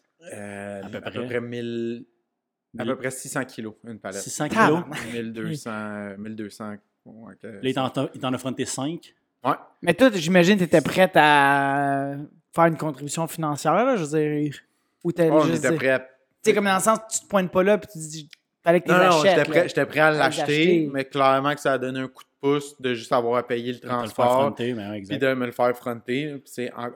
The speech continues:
Speaker 1: on a encore un, on a
Speaker 3: Tabarnak.
Speaker 1: encore un agreement à ce jour
Speaker 2: C'est
Speaker 3: Avec
Speaker 1: avec,
Speaker 3: ce gars-là.
Speaker 1: avec ce fournisseur-là que, mettons, il nous envoie un container, puis genre, tant qu'il est pas,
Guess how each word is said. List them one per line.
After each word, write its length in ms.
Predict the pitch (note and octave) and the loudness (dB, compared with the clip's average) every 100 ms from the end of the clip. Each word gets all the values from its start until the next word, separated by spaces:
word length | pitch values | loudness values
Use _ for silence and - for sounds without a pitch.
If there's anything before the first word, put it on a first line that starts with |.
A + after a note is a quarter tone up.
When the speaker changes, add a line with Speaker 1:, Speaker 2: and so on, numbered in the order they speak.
| A2+ | -12
Speaker 1:
on 160 | A2+ | -10
a 40 | A2 | -8
encore 240 | A2 A#2 | -6 -2
un, 40 | A#2 A#2 A2+ | -2 -2 -6
on 40 | |
a 40 | A#2 | -4
Speaker 3:
Tabarnak. 220 | A#2 A#2 | -2 -2
Speaker 1:
encore 100 | C3+ B2+ | -2 0
un 80 | |
agreement 580 | A#2 A2 A2 A2+ A2+ A#2+ B2+ | -2 -4 -8 -8 -8 -10 -12
à 100 | - | -14
ce 220 | A2+ B2 A2 | -10 -8 -8
jour 500 | A2+ A2+ B2+ - - | -6 -6 -6 -10 -6
Speaker 2:
C'est 60 | - | 4
Speaker 3:
Avec 180 | E3 F3+ | 6 6
Speaker 1:
avec, 40 | |
Speaker 3:
ce 100 | - | 6
gars-là. 320 | E3+ E3 D#3+ | 6 8 8
Speaker 1:
avec 80 | D#3 | 6
ce 60 | C3 | 0
fournisseur-là 720 | - B2 B2+ A#2 A#2 A#2+ B2+ | -6 -8 -2 0 0 0 -2
que, 300 | B2 A2+ G#2 - _ _ _ _ - | -4 -8 -8 -14 _ _ _ _ -12
mettons, 500 | A#2+ A#2+ B2 B2 B2+ | -10 -4 -2 -2 -6
il 80 | B2 | -8
nous 120 | A#2+ | -6
envoie 220 | A2+ A#2+ | -6 -6
un 40 | |
container, 720 | A#2+ A#2+ A2 A2 A2 A#2 A#2 B2 | -8 -8 -8 -10 -8 -8 -8 -12
puis 260 | _ A2 G#2+ | _ -16 -12
genre, 240 | G#2 G2+ - | -10 -12 -10
tant 100 | A#2 | -12
qu'il 140 | A#2+ | -12
est 20 | - | -12
pas, 120 | A#2 | -12